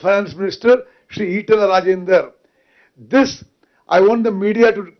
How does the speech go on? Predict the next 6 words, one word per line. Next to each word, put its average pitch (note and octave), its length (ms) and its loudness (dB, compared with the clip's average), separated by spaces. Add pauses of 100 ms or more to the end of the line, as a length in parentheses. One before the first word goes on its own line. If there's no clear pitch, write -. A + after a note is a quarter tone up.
(100)
kindly G#3 320 0
understand A3 600 -4 (640)
that G#3+ 260 0 (100)
everybody A#3 1000 0 (1160)
in G3+ 160 -2
the, G#3 380 0